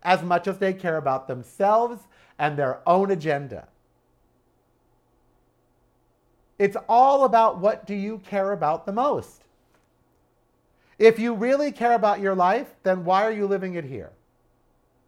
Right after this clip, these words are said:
Really? A country that's about to outlaw gay marriage again, as Obergefell will be overturned and thirty-five states will outlaw.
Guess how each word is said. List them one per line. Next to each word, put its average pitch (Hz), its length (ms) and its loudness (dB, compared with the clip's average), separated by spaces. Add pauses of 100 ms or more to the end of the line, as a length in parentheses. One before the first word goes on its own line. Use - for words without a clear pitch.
(560)
Really? 185 320 2 (1040)
A 160 80 2
country 226 340 -2
that's 208 160 -4
about 190 300 0
to 190 160 -4
outlaw 190 340 0
gay 175 220 -6
marriage 170 400 -6
again, 87 320 -16 (880)
as 147 200 2
Obergefell 160 560 -2
will 147 120 -4
be 147 140 -8
overturned 151 640 -10
and 117 100 -14
thirty-five 143 480 -6
states 147 320 -10
will 147 80 -10
outlaw. 143 340 -8